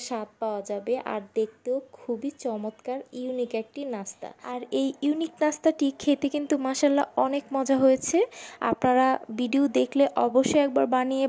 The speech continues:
বাসায় দেখবেন, আশা করছি আপনাদেরও ভালো লাগবে। আর ভালো লাগলে অবশ্যই আমার ভিডিওতে একটি লাইক করে দিবেন, আর আমার চ্যানেল আফিয়াস কুকিং ইজি রেসিপিকে সাবস্ক্রাইব করার আপনাদের সবার কাছে বিশেষভাবে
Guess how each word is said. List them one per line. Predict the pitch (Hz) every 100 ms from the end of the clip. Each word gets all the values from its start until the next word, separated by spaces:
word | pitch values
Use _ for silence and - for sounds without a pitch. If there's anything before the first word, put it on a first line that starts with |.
| 254
বাসায় | 254 262 226
দেখবেন, | 254 226 262 311 440 - - - 226
আশা | 254 247
করছি | 254 - 269 226
আপনাদেরও | 240 226 240 247 247
ভালো | 233 240
লাগবে। | 233 226 302 466 - - - - 226
আর | 214 202
ভালো | - 226 254
লাগলে | 277 277 285 254
অবশ্যই | 277 - 285
আমার | 262 254 254
ভিডিওতে | 247 262 269 262
একটি | - 254
লাইক | 240 226 -
করে | 240 226
দিবেন, | 226 208 240 415 - - - -
আর | 214 214
আমার | 214 220
চ্যানেল | 240 220 220 214
আফিয়াস | 214 240 -
কুকিং | 262 - 262 254
ইজি | 240 254
রেসিপিকে | 247 - - 262 285 -
সাবস্ক্রাইব | 240 - - 269 -
করার | 262 254 285 -
আপনাদের | - 247 277 -
সবার | 240 226 240 240
কাছে | 240 - 262 381 - - - -
বিশেষভাবে | 269 285 285 262 262